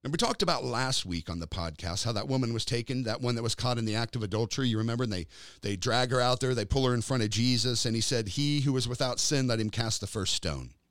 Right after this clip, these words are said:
Now, they were convicted by their own conscience, a-, and they went out one by one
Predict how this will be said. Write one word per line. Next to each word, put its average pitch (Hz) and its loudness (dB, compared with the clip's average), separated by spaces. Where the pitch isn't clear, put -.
Now, 120 0
they 123 4
were 120 0
convicted 127 0
by 120 2
their 107 0
own 95 -2
conscience, - -2
a-, 123 -6
and 135 2
they 120 4
went 127 2
out 127 0
one 120 2
by 104 2
one 90 -4